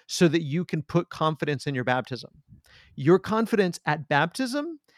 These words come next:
and the day after baptism and a year after baptism and twenty years after baptism should not be in your baptism. It should be in your Lord Jesus. That's what baptism is all about. It's all about putting our faith in Jesus, not in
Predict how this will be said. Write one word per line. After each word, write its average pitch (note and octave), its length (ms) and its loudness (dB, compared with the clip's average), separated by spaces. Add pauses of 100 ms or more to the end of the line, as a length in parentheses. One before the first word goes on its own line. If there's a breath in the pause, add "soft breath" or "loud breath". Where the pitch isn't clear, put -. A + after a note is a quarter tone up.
(160 soft breath)
and D#3+ 140 0
the D3 60 2
day D#3 220 4
after E3+ 320 0
baptism A3+ 640 -2 (240 soft breath)
and D#3 140 2
a D3 40 2
year C#3 300 2
after G#3+ 280 -2
baptism A3 600 -2 (180 soft breath)
and D#3 200 -2
twenty G#3 280 -4
years E3+ 240 0
after C#3+ 200 -2
baptism C3 520 -2 (160 soft breath)
should D#3+ 280 0
not E3 340 -4
be F#3 120 -2
in E3+ 260 -2
your C#3+ 120 0
baptism. C#3 640 -2 (200)
It C#3+ 120 -4
should B2+ 340 -6
be D#3+ 380 -2
in D3 200 -2
your C3 140 -2
Lord C3 300 -2
Jesus. C3+ 520 -6 (420 soft breath)
That's F3+ 340 2
what G#3 160 4
baptism F3 500 0
is D3 100 -4
all D#3 180 2
about. E3+ 380 -4
It's - 240 -8
all F3+ 220 -2
about F3 240 -4 (120)
putting F#3 480 -2 (240 soft breath)
our D3+ 140 0
faith D3+ 400 -2
in B2+ 160 -4
Jesus, C#3 640 0 (240 soft breath)
not D#3+ 420 0
in D3+ 320 0